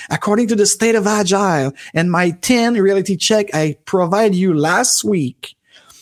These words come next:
could you imagine that right now only eighteen percent of the companies out there could say they are really an agile governance?" And those fucking clowns, those fucking motherfucker clowns,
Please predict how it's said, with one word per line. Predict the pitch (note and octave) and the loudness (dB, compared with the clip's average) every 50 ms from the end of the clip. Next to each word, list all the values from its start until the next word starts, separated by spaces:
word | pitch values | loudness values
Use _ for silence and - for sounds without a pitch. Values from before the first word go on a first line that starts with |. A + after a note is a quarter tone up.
| _ _ - | _ _ -2
could | A3 A#3 A3 | 0 0 2
you | C#4 D#4 | 2 2
imagine | C#4+ B3 A3+ A3 A3 G#3 A#3+ A3 | 2 2 2 0 0 0 0 0
that | F3+ E3 D#3 | 0 0 0
right | F#3 A#3 C4+ B3+ | 0 0 0 -2
now | G#3 F#3 | 0 0
only | G#3 A#3+ A#3+ A#3+ B3+ B3 - - | 0 2 2 0 0 -2 -2 -2
eighteen | C4 D#4 D4+ D4+ - D4 C#4+ B3+ C4+ | -2 -2 -2 -2 0 0 0 0 0
percent | - B3 A#3 G#3+ - - A3+ G#3+ G3 | 0 0 0 0 0 0 0 0 0
of | E3 D3+ D3 D3+ | -2 -2 -2 -2
the | D3+ C#3 | -4 -4
companies | - - - C4 F#4 D#4+ B3 - A3+ G3+ F3+ F3 E3+ D3+ | -4 -4 -6 -4 -4 -4 -4 -4 -4 -2 -2 -4 -4 -4
out | D3 C3+ C3+ C3+ | -6 -6 -8 -8
there | B2+ C#3+ - D#3+ - _ _ _ - - _ - | -10 -12 -14 -14 -18 _ _ _ -20 -20 _ -4
could | - A#3 A#3 F#3+ - - | -2 -2 -2 -2 -2 -4
say | - - - A3+ A#3+ A#3 | -2 0 2 2 2 2
they | G3 F3 D#3+ | 2 0 0
are | - D3 E3+ F3+ | 0 -2 -2 -2
really | E3 E3+ E3 E3 F3 F#3 F3 | 0 0 0 0 0 0 0
an | D#3 D3 | 0 0
agile | D3 D3 C#3+ - D3+ D3 D3 D3 | -2 -2 -2 -2 -2 -2 -2 -2
governance?" | D3 D3 C3+ C#3 C#3 C3+ C#3 C3+ - - - - - - - - _ _ - - - - - | -2 -2 -4 -2 -4 -6 -6 -6 -8 -10 -10 -10 -10 -12 -12 -14 _ _ -20 -20 -14 -6 -4
And | E3+ F3+ F3+ | -2 0 2
those | F#3 G3 G3+ G3+ - | 2 2 2 0 0
fucking | - - C4+ D4 D4 C#4+ B3+ G3+ - | -2 -4 -4 -2 0 0 0 0 -2
clowns, | - - G#3 F3 E3 D#3+ E3 G#3+ C4+ F#4 F4+ D4 - - _ _ - - - - | -2 -2 0 2 2 2 0 0 -2 -4 -4 -8 -10 -10 _ _ -20 -20 -12 -4
those | - E3+ F3 - - | -2 0 0 0 0
fucking | - - D#4 D#4 - D#4 D#4 C#4 | -2 -2 -4 -2 0 0 2 2
motherfucker | A#3+ G#3+ G#3 G#3 G3+ F3+ - - - C4 A#3 - - A#3+ G#3+ F#3+ D#3 - | 2 4 4 4 2 0 -2 -2 -2 -2 -2 -2 0 0 0 0 -2 -6
clowns, | - - A3+ G3 E3+ D#3+ F#3 A3 C#4+ D4 C4 - | -4 -2 -2 0 0 -2 -2 -4 -4 -6 -6 -8